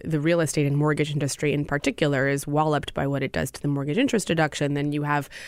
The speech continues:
you know, the higher education industry, which is in a way an industry that's hit, that's hit hard by tuition, uh, deduction changes.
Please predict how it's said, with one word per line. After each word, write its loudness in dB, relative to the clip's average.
you 2
know, 4
the 4
higher 4
education 2
industry, 2
which -2
is 2
in 4
a 4
way 4
an 6
industry 4
that's 4
hit, 2
that's 0
hit 2
hard 2
by 2
tuition, 4
uh, 4
deduction -2
changes. -4